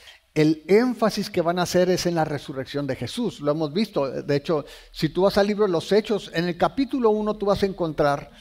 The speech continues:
luego, luego en el verso veintiuno, que los discípulos dicen, "Judas,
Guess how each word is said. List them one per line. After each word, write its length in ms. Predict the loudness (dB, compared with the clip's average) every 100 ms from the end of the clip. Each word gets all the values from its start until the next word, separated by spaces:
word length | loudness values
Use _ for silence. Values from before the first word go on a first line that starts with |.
| -20 _
luego, 320 | 0 2 4
luego 240 | 4 4 2
en 80 | 0
el 80 |
verso 300 | 0 0 0
veintiuno, 760 | -2 -2 -2 -2 0 0 -4 -8 _ -20 -20 -4
que 100 | 4
los 140 | 4 6
discípulos 460 | 2 2 2 4
dicen, 420 | 4 4 4 4 -2 -16 -20 _ _ _ _ _ _ _ _ -16
"Judas, 800 | -4 4 6 6 4 -4 -10